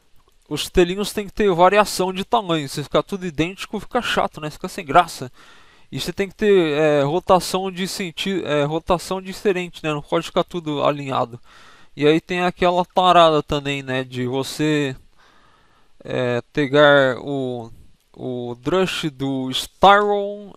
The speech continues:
Starrow, Starrow, e deixa aqui no cem. As-, aqui no, como tá isolado, não precisa, né?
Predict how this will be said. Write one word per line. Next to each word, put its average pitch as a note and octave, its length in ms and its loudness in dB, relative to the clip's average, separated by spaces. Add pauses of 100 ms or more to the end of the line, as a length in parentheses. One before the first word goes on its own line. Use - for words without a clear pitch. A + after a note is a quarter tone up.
Starrow, G2 960 -4 (120)
Starrow, G#2 920 -4 (440)
e - 60 -20
deixa D#3 280 -4
aqui F3+ 160 -8
no F3 140 -8
cem. C3 420 -8 (480)
As-, D#3+ 200 2
aqui B3+ 340 2
no, C4+ 180 -2
como G#3 260 -4
tá G3 160 6
isolado, F#3+ 520 4
não A#3 180 -8
precisa, F3+ 600 -4
né? D3 180 -8